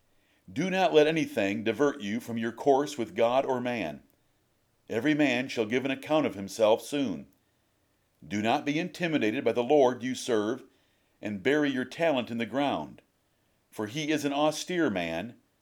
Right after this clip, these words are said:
and expects to receive a return on his investment,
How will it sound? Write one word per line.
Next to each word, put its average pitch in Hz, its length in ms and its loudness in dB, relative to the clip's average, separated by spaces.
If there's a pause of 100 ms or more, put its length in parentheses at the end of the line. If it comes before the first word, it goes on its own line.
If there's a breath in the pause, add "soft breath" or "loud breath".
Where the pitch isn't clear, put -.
(380)
and 90 100 -6
expects - 520 2
to 127 100 -12
receive 135 580 -2
a 110 80 -2
return 110 680 -4 (360 soft breath)
on 101 180 0
his 127 200 -2
investment, 131 680 0